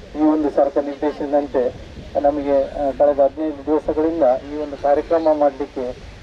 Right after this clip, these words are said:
ಸ್ವಚ್ಛತೆ ಬಗ್ಗೆ ಮಾಡಲಿಕ್ಕೆ ನಿರ್ದೇಶನ ಉಂಟು, ವಿವಿಧ ಕಡೆ ನಡೀತಾ ಉಂಟು. ಇವತ್ತು ಒಂದು ಕೊನೆಯ ದಿನ, ಇದು ಕೊನೆಯ ದಿನ ಇಲ್ಲಿಗೆ ಮುಗಿಬಾರ್ದು.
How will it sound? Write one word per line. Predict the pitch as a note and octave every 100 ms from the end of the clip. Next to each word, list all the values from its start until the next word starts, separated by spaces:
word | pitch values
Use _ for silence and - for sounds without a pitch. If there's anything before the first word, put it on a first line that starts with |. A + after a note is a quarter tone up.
| -
ಸ್ವಚ್ಛತೆ | - C3+ D3 C#3
ಬಗ್ಗೆ | C3+ C3 C3
ಮಾಡಲಿಕ್ಕೆ | B2+ C3 C3 C3 C#3+ C3+ C3+
ನಿರ್ದೇಶನ | C#3 C#3+ C#3+ -
ಉಂಟು, | C#4+ C#3+ D3+
ವಿವಿಧ | E3 - E3 F3+ G3
ಕಡೆ | F3+ F3
ನಡೀತಾ | D3+ D3+ D#3+ D#3+
ಉಂಟು. | C#3+ G#2+ - D3+
ಇವತ್ತು | F3 F3+ F3+
ಒಂದು | D#3 D#3
ಕೊನೆಯ | D#3+ E3 D#3+
ದಿನ, | D3 A#2 G#2 - - - -
ಇದು | E3 F3
ಕೊನೆಯ | E3 F3+ G3+
ದಿನ | F#3+
ಇಲ್ಲಿಗೆ | F3 E3+ F#3+ F3+
ಮುಗಿಬಾರ್ದು. | D#3+ D#3 D#3+ D#3 C#3+